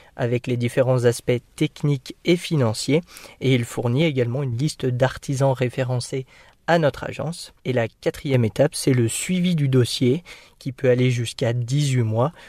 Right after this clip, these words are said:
où là, dans le cadre de ce suivi, il peut y avoir des études de devis, euh, et on peut guider également sur les procédures pour obtenir les aides financières.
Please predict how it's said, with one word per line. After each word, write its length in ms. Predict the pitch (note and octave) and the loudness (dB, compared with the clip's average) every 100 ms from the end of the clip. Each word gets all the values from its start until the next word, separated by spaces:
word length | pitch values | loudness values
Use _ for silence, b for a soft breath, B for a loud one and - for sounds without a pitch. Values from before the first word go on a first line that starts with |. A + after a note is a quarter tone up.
| B | B
où 120 | - B2 | -4 2
là, 220 | A2 C3 | 4 4
dans 180 | B2+ A#2 | 4 0
le 120 | A2+ | 0
cadre 340 | - C3 A#2 | 2 2 2
de 240 | A2 A2 A2 | 0 -2 -4
ce 240 | - - | -6 -4
suivi, 440 | A2 - C#3+ A2+ B2+ | -4 -2 -2 0 -2
il 100 | B2 | 0
peut 160 | A#2+ | 0
y 60 | A2 | 2
avoir 240 | A2+ C3+ | 4 4
des 560 | A#2 A2+ A2+ A2+ A2 C3+ | 2 0 2 0 0 0
études 260 | F3 F3+ | 2 0
de 120 | D3 C3 | 2 4
devis, 360 | B2 A2+ C#3 E3+ B B B | 4 4 0 -2 B B B
euh, 160 | A2 G#2+ | -4 0
et 160 | A#2 | 2
on 100 | A#2 | 2
peut 200 | A2 C3+ | 2 2
guider 400 | C3+ C3 C#3 B2+ | 2 0 2 2
également 380 | C3+ A#2+ G#2 A#2+ | 4 4 4 2
sur 200 | - A#2+ | -2 -2
les 100 | G#2+ | -2
procédures 600 | - - C#3+ - A2+ C3+ | -2 -2 0 0 0 -2
pour 180 | - B2 | -2 -2
obtenir 420 | A2+ A#2 A#2 C3+ | -2 -2 -2 0
les 200 | C#3+ B2+ | 0 0
aides 100 | C#3 | 0
financières. 560 | - D#3 C#3+ - - | 0 -2 -2 -8 -14